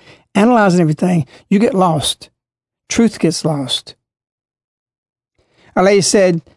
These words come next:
September second, two thousand seven, "Give me your simple hearts purified by fasting and prayer." That's the answer. You want wisdom?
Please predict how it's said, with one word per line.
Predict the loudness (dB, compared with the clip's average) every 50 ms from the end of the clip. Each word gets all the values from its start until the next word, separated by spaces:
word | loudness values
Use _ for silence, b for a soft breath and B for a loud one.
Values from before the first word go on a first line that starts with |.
| _ -4
September | -2 -2 0 2 2 2 0
second, | 0 0 0 -2 -2 -2 -4
two | -4 -2
thousand | -2 0 0 0 0 0 0
seven, | 0 0 0 -2 0 0 -2 -4 -6 -8 _ _ _ _ _ _ _ _ _ _ _ _ _ _ _ _ _ b b b b b
"Give | 0 2 2 4
me | 2 2 2 2 2 2
your | 2 2 2 0 -2 -4 -8 -14 _ _
simple | -10 -4 -2 -2 -2 -2 -2 -4
hearts | -2 0 0 0 0 -2 -4 -8
purified | -6 -2 -2 -2 -2 0 -2 0 0 0
by | -2 -2
fasting | -2 -2 -2 0 -2 -2 -2 0 0 0
and | 0 0
prayer." | 0 0 -2 0 -2 -4 b b b b b
That's | -2 -2 -2 0
the | 0 0 2
answer. | 2 0 0 -2 -4 -6 -6 -6 -8 -12 _ _ _ _ _ _
You | -4 -2 0 0
want | 0 0 0 0
wisdom? | 0 0 0 0 0 0 0 -2 -4